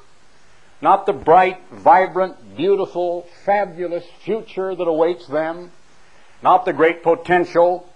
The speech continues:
and all that they can be. If they're going to get any encouragement these days, it's going to have to be from the Doctor Pepper ads. It's going to have to be from Allstate. You're in good hands with Allstate.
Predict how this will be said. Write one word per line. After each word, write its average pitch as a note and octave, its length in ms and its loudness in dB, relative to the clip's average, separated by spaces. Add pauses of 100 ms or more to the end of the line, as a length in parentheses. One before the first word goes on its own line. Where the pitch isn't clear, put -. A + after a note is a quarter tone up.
(140)
and A#2 80 -6
all F3+ 400 6
that F#3 160 -2
they F3 160 2
can E3 360 -8
be. G2+ 540 -6 (760)
If C#3+ 140 -4
they're E3 120 2
going A3 240 4
to G#3+ 60 -2
get G3 180 4
any F3+ 380 -4 (520)
encouragement E3+ 760 2
these G3+ 260 -4
days, F3 580 0
it's D3+ 160 -12
going E3+ 180 -2
to D3 60 -6
have D3+ 140 -4
to C#3+ 60 -12
be C#3 140 -6
from C3+ 100 -14
the A#2+ 80 -10
Doctor A#2+ 320 0
Pepper F2+ 400 -4
ads. E2+ 460 -10 (720)
It's - 100 -20
going F#3 120 4
to E3+ 60 4
have E3+ 160 4
to D#3+ 60 -6
be D#3+ 120 0
from D3 180 -2
Allstate. B2+ 680 2 (180)
You're A#2+ 160 -8
in B2+ 120 -8
good D3 200 2
hands A#2 420 -6
with A2 100 -10
Allstate. C3+ 640 0